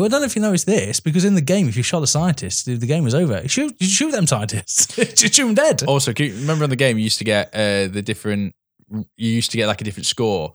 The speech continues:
Speaker 2: and you, it was always a time trial, wasn't it? Complete the level, the
Speaker 1: Yeah, because
Speaker 2: fastest
Speaker 1: it,
Speaker 2: to get the
Speaker 1: because you also got cheat then if you did it correctly
Speaker 2: Yeah,
Speaker 1: on the right
Speaker 2: and
Speaker 1: level.
Speaker 2: the damn level was, like, you had to complete it in, like, fifty seconds or something, so you
Speaker 1: Gotta
Speaker 2: just had to sprint to
Speaker 1: just
Speaker 2: the
Speaker 1: sprint it,
Speaker 2: end.
Speaker 1: mate. Don't shoot no one.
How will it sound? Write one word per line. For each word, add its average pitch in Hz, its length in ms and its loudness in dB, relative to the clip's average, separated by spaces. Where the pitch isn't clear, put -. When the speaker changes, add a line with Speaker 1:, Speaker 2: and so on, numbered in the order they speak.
Speaker 2:
and 107 320 -2
you, 117 280 0
it 117 100 -4
was 113 140 -4
always 120 140 0
a 107 40 -4
time 123 260 -2
trial, 104 200 0
wasn't 101 200 -2
it? 85 40 -8
Complete 98 400 -4
the 101 80 -2
level, 101 360 0
the 143 80 0
Speaker 1:
Yeah, 143 60 6
because 127 180 4
Speaker 2:
fastest 117 240 2
Speaker 1:
it, - 40 -10
Speaker 2:
to - 60 -6
get 82 120 -6
the 95 80 -8
Speaker 1:
because 139 280 0
you 131 80 4
also 131 160 0
got 98 140 -6
cheat 110 280 -2
then 95 160 -6
if 95 140 -6
you 104 80 -4
did 98 180 -4
it 90 40 -10
correctly 113 220 0
Speaker 2:
Yeah, 107 180 4
Speaker 1:
on - 40 2
the 95 60 2
right 104 60 2
Speaker 2:
and 95 80 -2
Speaker 1:
level. 113 160 0
Speaker 2:
the 117 120 -2
damn 139 240 2
level 101 260 2
was, 101 140 0
like, 101 120 0
you 113 60 2
had 110 80 -2
to - 60 -4
complete 120 480 0
it 87 60 -4
in, 95 80 -4
like, 90 260 -2
fifty - 300 -6
seconds 101 440 -2
or 85 40 -4
something, 87 280 -2
so - 100 -2
you 101 40 -2
Speaker 1:
Gotta 117 80 0
Speaker 2:
just 107 60 0
had 120 100 0
to 117 100 -4
sprint - 640 0
to 113 100 -4
Speaker 1:
just 95 140 2
Speaker 2:
the 98 60 0
Speaker 1:
sprint 147 100 4
it, 175 40 6
Speaker 2:
end. 113 80 4
Speaker 1:
mate. 95 200 0
Don't 131 140 0
shoot 135 160 0
no 151 140 2
one. 98 200 2